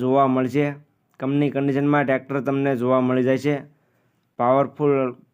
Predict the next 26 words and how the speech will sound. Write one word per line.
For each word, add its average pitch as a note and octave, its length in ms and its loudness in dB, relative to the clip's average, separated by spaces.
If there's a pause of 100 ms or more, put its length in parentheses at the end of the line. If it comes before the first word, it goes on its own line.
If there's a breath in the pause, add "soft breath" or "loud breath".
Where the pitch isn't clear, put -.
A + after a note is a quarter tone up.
(360)
એન્જિન C#3+ 440 0
અને C#3 120 0 (120)
પાવરફુલ C3+ 540 2
ગિયર C#3 180 2
હાઇડ્રોલિકમાં C#3 640 0
તમને C3+ 240 0
ટ્રેક્ટર B2+ 300 -2 (100)
જોવા B2+ 240 2
મળશે. B2+ 340 -2 (760)
ગિયરબોક્સ C3+ 520 -2 (240)
એન્જિન C#3+ 340 0
તમને C#3+ 280 -2 (120)
સારી C3+ 260 0
કન્ડિશનમાં C#3 560 -2
જોવા C3+ 260 2
મળી C3 220 0
જાય C3 180 0
છે. D3 80 0 (440)
તમે A#2+ 280 -4
વીડિયોની C3+ 420 2
અંદર C3+ 200 0
ટ્રેક્ટરની B2+ 540 -4
કન્ડિશન C3 360 0 (120)
જોઈ C#3 200 4
શકો C#3 300 -2
છો. C3 80 0